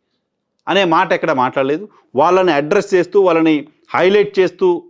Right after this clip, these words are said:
కూడా ప్రసంగం ఎక్కడ జరగలేదు. So ఆ సభల్లో, ఆ, ఆ సభల్ని ఎవరైతే ఆర్గనైజ్ చేశారో వాళ్ళంతా కూడా "బాబు గారు మా పేరు చెప్పలేదు, నా టికెట్ వస్తుందా లేదా" అని ఒక ఆందోళనలో కూడా వాళ్ళ, వాళ్ళలో కనిపించింది.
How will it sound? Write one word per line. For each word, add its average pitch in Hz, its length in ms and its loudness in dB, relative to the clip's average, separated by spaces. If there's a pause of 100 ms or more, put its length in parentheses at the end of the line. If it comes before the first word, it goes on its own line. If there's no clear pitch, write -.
(160)
కూడా 185 240 0
ప్రసంగం 160 400 -2
ఎక్కడ 110 180 -6
జరగలేదు. 82 400 -6 (240)
So 202 60 4
ఆ 196 140 2
సభల్లో, 208 560 0 (560)
ఆ, 165 300 2
ఆ 147 100 -2
సభల్ని 196 340 0
ఎవరైతే 175 360 0
ఆర్గనైజ్ 170 400 -2
చేశారో 160 400 0 (260)
వాళ్ళంతా 175 320 -2
కూడా 190 260 0
"బాబు 165 300 -2
గారు 185 120 2
మా 170 100 -2
పేరు 170 260 0
చెప్పలేదు, 170 440 -2
నా 160 60 0
టికెట్ 165 300 -4
వస్తుందా 165 280 0
లేదా" 151 180 2
అని 147 100 -2
ఒక 135 260 -2 (300)
ఆందోళనలో 180 460 2
కూడా 170 140 0
వాళ్ళ, 135 320 0
వాళ్ళలో 139 220 0
కనిపించింది. 117 540 -6